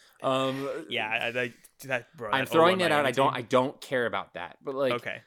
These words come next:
Speaker 2: okay.
Speaker 1: I'm specifically talking about, 'cause these are two of the most dominant, efficient teams of all time.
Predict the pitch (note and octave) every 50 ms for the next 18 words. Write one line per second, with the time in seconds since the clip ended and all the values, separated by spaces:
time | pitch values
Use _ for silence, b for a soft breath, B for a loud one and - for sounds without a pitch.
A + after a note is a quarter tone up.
0 | _ - - A#2+ A2+ A#2+ B2 B2 B2+ - - B2+ - - D#3+ D3+ D3 E3+ E3+ -
1 | - C3+ A#2+ - B2 A2+ G#2+ G2+ F#2+ E2+ - _ _ _ - F3 F3+ D#3 E3+ A3+
2 | B3 F#3 F#3 F#3+ E3+ C#3 - - - - F#3+ E3 D3 A#2 A2+ - A#2+ A2+ A#2 A#2
3 | A2 G#2+ - - - A#2+ A2 A2 G#2+ G#2 G2+ G2 - - G2 - - G#2+ - -
4 | G2+ - - - G#2 G2+ F#2+ E2+ G2+ F2+ F2+ E2 - - B2+ A#2+ G#2+ F#2+ F2 E2+